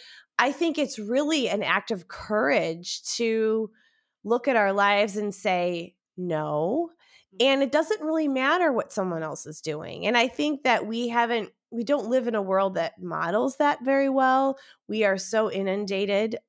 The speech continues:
Speaker 1: also. And I think with messages, with, you know, social media, et cetera. Um,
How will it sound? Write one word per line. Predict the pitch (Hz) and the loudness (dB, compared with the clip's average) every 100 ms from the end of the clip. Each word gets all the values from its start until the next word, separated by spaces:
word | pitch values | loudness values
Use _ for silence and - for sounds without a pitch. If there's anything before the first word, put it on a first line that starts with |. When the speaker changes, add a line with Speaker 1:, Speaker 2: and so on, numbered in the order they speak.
| _ _ _ - | _ _ _ -2
Speaker 1:
also. | 185 190 - 247 254 262 | 2 2 2 2 4 4
And | 214 | 4
I | 202 185 | 2 2
think | 196 185 | -2 -2
with | 185 175 | -2 0
messages, | 175 190 185 196 185 180 | -2 -2 -2 0 0 -2
with, | 165 - _ - | -8 -10 _ -6
you | 165 | -4
know, | 156 | -2
social | - 196 - | -2 -4 -2
media, | 185 185 185 | 0 0 0
et | - - | -4 -4
cetera. | 175 180 214 220 - - - - - 220 | 0 2 2 0 -8 -20 -20 -20 -4 2
Um, | 220 226 | 2 2